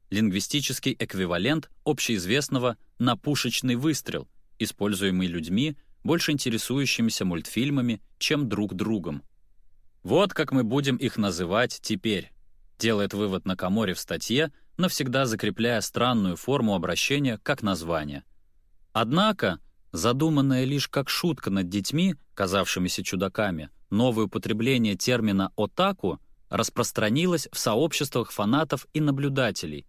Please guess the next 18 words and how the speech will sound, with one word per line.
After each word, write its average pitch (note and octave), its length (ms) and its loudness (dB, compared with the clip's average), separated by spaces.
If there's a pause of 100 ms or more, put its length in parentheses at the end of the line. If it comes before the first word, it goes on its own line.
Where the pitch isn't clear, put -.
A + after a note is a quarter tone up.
(160)
которые G2+ 340 0
хотели F#2+ 380 -2
признания A#2+ 720 0
их A2 160 -2
существования. F#2 920 -4 (800)
«Как G2 220 2
будто E3 320 2
мы, D#3 140 2
наконец, A#2+ 600 2
нашли A2+ 360 2
подходящее G2 920 0
слово», F#2+ 480 0 (420)
вспоминал G2+ 500 0
знакомый F#2+ 460 0
журналист. F#2 600 -2 (760)
Он F#3+ 220 4
оставался C#3+ 800 0
андеграундным — A2+ 1000 2